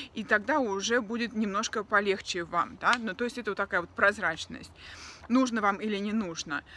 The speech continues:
А если вы захотите, чтобы у вас при-, п-, платежи приходили только на карточку Etsy Payment, тогда PayPal просто вам закрывается, у вас не будет выхода на PayPal. Всё будет идти напрямую. Поэтому вопрос задайте своему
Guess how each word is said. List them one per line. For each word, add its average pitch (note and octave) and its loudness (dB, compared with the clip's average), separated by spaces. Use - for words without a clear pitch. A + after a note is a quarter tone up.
А G3 2
если B3 2
вы A3+ 0
захотите, G#3 -4
чтобы G3+ 0
у G3 0
вас F#3+ 2
при-, - -2
п-, G3+ 0
платежи G#3 -4
приходили G3+ -4
только G#3 -2
на F#3+ 2
карточку - 0
Etsy G#3+ -4
Payment, G3 -2
тогда G#3+ 6
PayPal B3+ 0
просто A3+ -2
вам F#3+ 4
закрывается, F#3 -2
у - -6
вас F#3+ 2
не G#3 -2
будет F#3+ -6
выхода F#3 -4
на F3 2
PayPal. F3 -4
Всё C#4+ 0
будет G3+ -4
идти F#3 0
напрямую. F#3 -2
Поэтому F#3 2
вопрос G3 0
задайте F#3+ -2
своему F#3 -6